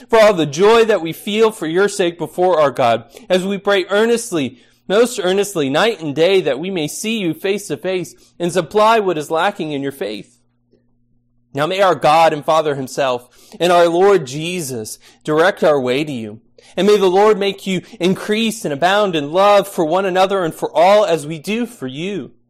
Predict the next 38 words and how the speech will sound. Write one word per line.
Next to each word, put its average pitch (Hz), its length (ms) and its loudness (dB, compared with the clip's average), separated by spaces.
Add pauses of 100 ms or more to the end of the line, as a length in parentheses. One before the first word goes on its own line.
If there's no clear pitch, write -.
(600)
so 202 120 -2
that 185 160 2
he 214 100 -2
may 214 160 0
establish 214 640 0
your 160 140 -4
hearts 196 380 -2 (220)
blameless 190 640 0
in 131 140 -4
holiness 135 540 -4
before 202 400 0
our 147 140 4
God 165 300 4
and 156 140 -8
Father 180 460 0 (240)
at 156 80 -4
the 156 80 -6
coming 190 400 -2
of 143 120 -2
our 131 140 2
Lord 165 320 0
Jesus 147 480 -10
with 123 100 -8
all 135 260 2
his 135 180 -8
saints. 110 500 -14 (1040)
Finally 151 380 -2
then, 120 200 -6
brothers, 107 580 -14 (440)
we 175 280 -6
ask 165 640 -4
and 123 240 -12
urge 156 340 -4
you 156 280 -10 (280)
in 135 140 -6
the 120 100 -4
Lord 131 360 0
Jesus, 120 640 -8